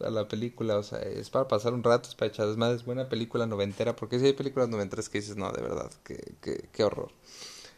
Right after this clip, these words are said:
Esta es buena película noventera, es Arnold Schwarzenegger, para quien, no se me acuerdo si lo había dicho, ¿no? Pero para quien le guste Arnold Schwarzenegger. Entonces, denle,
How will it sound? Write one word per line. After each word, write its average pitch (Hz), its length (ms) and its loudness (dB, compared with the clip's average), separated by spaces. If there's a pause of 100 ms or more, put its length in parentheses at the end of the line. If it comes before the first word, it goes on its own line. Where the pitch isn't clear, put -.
(220)
Esta 110 280 2
es 98 60 -4
buena 101 280 4
película 95 340 -4
noventera, 95 640 -2
es 101 240 -2
Arnold 101 300 0
Schwarzenegger, 101 600 -4
para 92 260 -2
quien, 101 320 -8 (500)
no 98 160 -6
se - 120 -20
me 92 80 -8
acuerdo - 260 -10
si - 60 -8
lo - 80 -6
había - 140 -8
dicho, - 280 -10
¿no? - 160 -8
Pero - 180 -8
para - 160 -8
quien - 200 -12
le 55 60 -10
guste - 240 -12
Arnold 104 240 -10
Schwarzenegger. 107 600 -8 (760)
Entonces, 127 1300 -2 (640)
denle, 98 540 -2